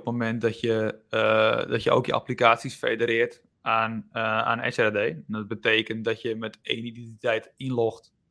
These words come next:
En dat is dan je Azure A D auto-, i-, identiteit. En dat is dus eigenlijk gewoon waarmee je op, eh, Office drie vijf inlogt, dat je er ook op, eh, op een saas applicatie mee inlogt. En dat is,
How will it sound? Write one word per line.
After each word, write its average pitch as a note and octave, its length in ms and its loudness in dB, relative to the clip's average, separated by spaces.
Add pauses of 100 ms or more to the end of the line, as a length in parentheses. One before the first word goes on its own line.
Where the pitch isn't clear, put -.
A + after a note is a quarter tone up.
(280)
En A#2+ 140 -4
dat A2+ 120 2
is A2+ 100 -2
dan A#2 200 2
je A#2 120 2
Azure A#2 220 2
A A#2 220 8
D - 20 4
auto-, A2 240 0
i-, B2+ 220 -4
identiteit. A2 680 -4 (320)
En G#2+ 120 -4
dat G#2+ 140 0
is G2+ 100 -6
dus G#2+ 120 -2
eigenlijk A2 380 -2
gewoon G#2+ 180 4
waarmee A2 320 4
je G#2+ 100 2
op, G#2 280 -2
eh, - 140 -6 (420)
Office D#3 220 -2
drie C#3 200 -2
vijf C3 240 4
inlogt, C#3+ 380 -2
dat C3 120 -2
je B2+ 80 -2
er A#2+ 120 2
ook A#2+ 220 4
op, A2+ 260 0
eh, A2 380 2 (400)
op - 160 -4
een C3 80 -2
saas A#2+ 280 4
applicatie C#3 480 -2
mee B2 100 -4
inlogt. B2 280 -4
En A#2+ 100 -8
dat A2+ 120 -4
is, - 100 -20